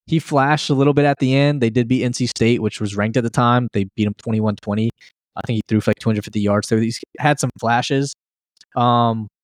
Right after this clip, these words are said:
but you're also losing some players, right? So Zay Flowers got drafted in the first round last year, big receiver target, a lot of, um, a lot of production from him. They've had, uh, a transfer come in though from Central Florida. His name is Ryan O'Keefe.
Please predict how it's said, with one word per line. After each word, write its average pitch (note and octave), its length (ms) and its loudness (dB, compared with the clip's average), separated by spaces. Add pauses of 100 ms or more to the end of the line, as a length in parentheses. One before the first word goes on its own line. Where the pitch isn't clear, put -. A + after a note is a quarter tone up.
(100)
but B2+ 120 2
you're C#3+ 120 2
also D3 200 0
losing B2+ 280 0
some A2 200 -6
players, A2 380 0
right? G#2+ 220 -2
So A2 100 -2
Zay G#2+ 260 0
Flowers A2 480 2
got G#2+ 160 -2
drafted G#2+ 460 0
in G2+ 60 -6
the A2+ 80 -4
first A2 260 -2
round G#2 240 2
last G#2 260 -2
year, G2+ 260 0
big G#2 180 0
receiver G#2 340 -6
target, G#2 460 -2
a - 40 -8
lot G2+ 140 2
of, G2+ 120 2 (520)
um, G2+ 380 0 (1200)
a A#2+ 40 -4
lot A2+ 120 4
of A2 80 -4
production G#2+ 440 -2
from A2 140 -8
him. A2 300 -2 (280)
They've B2+ 160 2
had, D3 220 2 (120)
uh, B2 280 2
a - 40 -2
transfer C3 380 -2
come D3+ 180 0
in D#3+ 100 0
though E3+ 160 2
from G#2+ 340 -2
Central A#2 280 -4
Florida. C3 480 2
His A2+ 120 -4
name G#2+ 140 0
is G2+ 80 -6
Ryan G2+ 380 0
O'Keefe. G2+ 380 -6